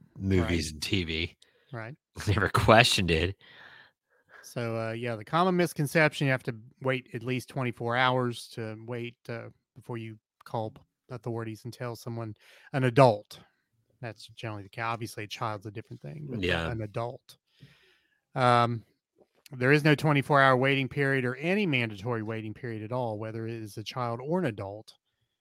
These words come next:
Speaker 2: You can notify the police that someone is missing at any time. Now, as to whether they will pick it up and investigate it, that's another story, but, I mean, they won't
Speaker 1: You
Speaker 2: tell you
Speaker 1: report it.
Speaker 2: Right.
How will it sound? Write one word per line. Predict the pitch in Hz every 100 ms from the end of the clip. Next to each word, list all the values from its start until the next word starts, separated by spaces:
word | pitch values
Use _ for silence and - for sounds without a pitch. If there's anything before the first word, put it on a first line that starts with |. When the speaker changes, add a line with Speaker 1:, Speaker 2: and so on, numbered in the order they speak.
| _
Speaker 2:
You | 117
can | 107 110
notify | 113 107 120 110
the |
police | - 120 107
that | 123
someone | - 117 113
is | 107 113
missing | 117 - 113
at | 110
any | 110 104
time. | 104 135 113 104 107
Now, | 107 107
as | 110 110 -
to | -
whether | 110 113 113
they | 110 110
will | 110 110 107 104 _ _ _ _ _
pick | - 131
it | 123
up | 127 123
and | 127 117
investigate | 113 135 165 - 165 180 190
it, | 196
that's | 139 120
another | 120 113 110
story, | - 170 113 110
but, | 110 113 _ -
I | 113
mean, | 107 104 101 _ _ _ _ -
they | 131 135
won't | 131 131 -
Speaker 1:
You |
Speaker 2:
tell | 147 127
you | 131
Speaker 1:
report | - 95
it. | - _ _ - - _ _ _ -
Speaker 2:
Right. | 123 104